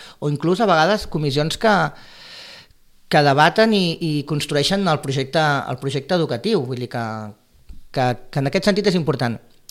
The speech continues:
El que també és important, en aquest sentit, de la mateixa manera que demanem o, o proposem que les famílies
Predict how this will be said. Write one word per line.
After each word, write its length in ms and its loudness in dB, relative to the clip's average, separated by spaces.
El 80 0
que 80 0
també 160 6
és 80 4
important, 580 2
en 80 -6
aquest 240 -4
sentit, 320 -2
de 160 -2
la 80 -2
mateixa 240 0
manera 240 2
que 120 0
demanem 500 0
o, 160 4
o 380 0
proposem 800 4
que 220 -2
les 180 -4
famílies 600 0